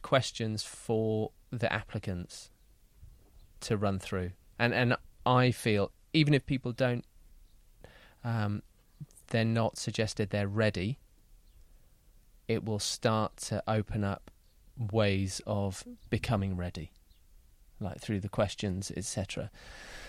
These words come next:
Um, there's, so the screening process, we're ho-, hosting no more than forty people. Already we're very oversubscribed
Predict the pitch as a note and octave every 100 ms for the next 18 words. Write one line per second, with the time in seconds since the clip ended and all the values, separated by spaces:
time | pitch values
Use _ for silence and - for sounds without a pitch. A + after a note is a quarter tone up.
0 | - - A2+ G#2 G#2+ - - - - -
1 | - - - C3+ C#3 B2 A2 - - -
2 | B2+ A2+ - F3 E3+ D#3 D3+ D3 D3+ D3
3 | - - - - - C3 B2 B2+ A#2+ A#2+
4 | A#2 - _ - - - - - - -
5 | A#2 C3 B2+ B2+ C3+ - A#2+ A#2+ C3+ C3+
6 | C3 B2+ B2 A#2 - B2+ A#2+ A#2 - A#2
7 | - B2+ - A#2+ A#2+ B2+ B2 B2+ A#2 A#2
8 | A2 G#2+ A#2+ A#2 A2+ A2+ A2 - A2 -
9 | - G#2 G#2+ A#2+